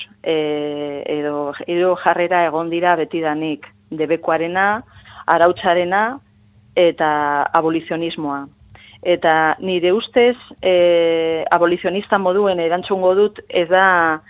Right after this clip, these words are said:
e, legalki, e, hau, e, osea, e, hartu behar dira ne-, neurriak, eta legarti-, legalki ez da onartu behar, e, prostituzioa,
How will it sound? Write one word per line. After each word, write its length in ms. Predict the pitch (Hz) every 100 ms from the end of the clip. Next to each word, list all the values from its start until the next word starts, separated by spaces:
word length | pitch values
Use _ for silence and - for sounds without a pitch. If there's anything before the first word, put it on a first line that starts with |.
| - -
e, 580 | - 170 160 156 151 147 180
legalki, 640 | 180 170 208 214 254 277 - _ _ _
e, 100 | 165 156 151 147 143
hau, 440 | 180 185 202 196 - - _ _
e, 320 | 165 151 147
osea, 240 | 156 156 -
e, 100 | 156 151 - 160 - -
hartu 320 | 165 - 180
behar 120 | 170
dira 240 | 165 175 170
ne-, 200 | 170 165
neurriak, 680 | 180 175 175 196 196 208 - _ - -
eta 1120 | - 170 165 156 147 147 143 143 143 139 131
legarti-, 640 | - 160 160 170 180 196 - 180
legalki 480 | 170 175 190 214
ez 80 | 185
da 180 | 165 156
onartu 440 | 156 190 202 196 175
behar, 320 | 175 208 214 - _ _ _ _
e, 220 | 165 156
prostituzioa, 1000 | 151 175 - 180 180 - 190 202 214 277